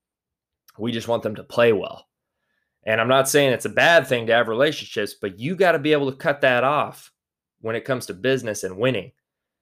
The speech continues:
Now, we're gonna talk about Seahawks Cowboys, but you look at Bill Belichick, I mean,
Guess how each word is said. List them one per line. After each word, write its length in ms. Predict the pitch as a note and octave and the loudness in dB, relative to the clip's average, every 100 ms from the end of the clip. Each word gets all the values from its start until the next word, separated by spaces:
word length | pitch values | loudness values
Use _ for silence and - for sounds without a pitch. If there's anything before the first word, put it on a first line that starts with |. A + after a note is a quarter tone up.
| _ _ _ _ - | _ _ _ _ -8
Now, 560 | G#2+ G#2+ G#2 G2+ G2+ - _ _ _ _ _ - | 0 2 4 4 2 -2 _ _ _ _ _ -4
we're 140 | A#2+ | 0
gonna 120 | B2+ | 0
talk 280 | B2 C#3+ B2+ | 2 2 2
about 220 | A2 A2 | 2 2
Seahawks 440 | - A#2+ A2+ G#2 - | 2 0 2 2 0
Cowboys, 580 | A#2 A#2 G#2 F#2+ F#2 - _ _ _ _ _ _ _ _ _ - | 2 2 2 -2 -4 -14 _ _ _ _ _ _ _ _ _ -10
but 120 | A#2+ | -4
you 100 | A#2+ | 0
look 140 | E3+ | 2
at 100 | E3 | 2
Bill 180 | C3 D3 | 4 4
Belichick, 580 | C3 D#3+ C3 - G#2 - - - _ _ - G#2 | 6 6 4 2 -2 -2 -14 -20 _ _ -16 -8
I 40 | |
mean, 300 | A#2+ A#2 G2+ | -6 -6 -8